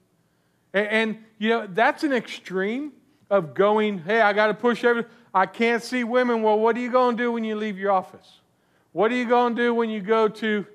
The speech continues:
Dunkin' Donuts? What are you gonna do when you go into the world? Are you gonna walk around with blinders on? No. But they'll put this where they have, think they have power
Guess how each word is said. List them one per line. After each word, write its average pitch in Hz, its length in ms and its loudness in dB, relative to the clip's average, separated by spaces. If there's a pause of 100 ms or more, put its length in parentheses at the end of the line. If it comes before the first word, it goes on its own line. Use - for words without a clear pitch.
Dunkin' 196 460 -2
Donuts? 190 440 -2 (260)
What 214 240 2
are 254 40 -2
you 254 120 -2
gonna 247 280 2
do 240 200 -2
when 233 140 -2
you 220 100 -4
go 233 180 2
into 233 200 -2
the 220 60 -2
world? 220 280 2 (240)
Are 202 100 4
you 208 160 0
gonna 233 220 2
walk 226 380 0
around 233 320 2
with 202 120 0
blinders 220 520 0
on? 240 300 -2
No. 233 300 0 (500)
But 214 200 0
they'll 226 180 4
put 262 380 -2
this 233 220 -2
where 220 160 2
they 220 180 2
have, 202 260 0 (360)
think 220 200 2
they 214 160 0
have 190 280 0
power 233 600 2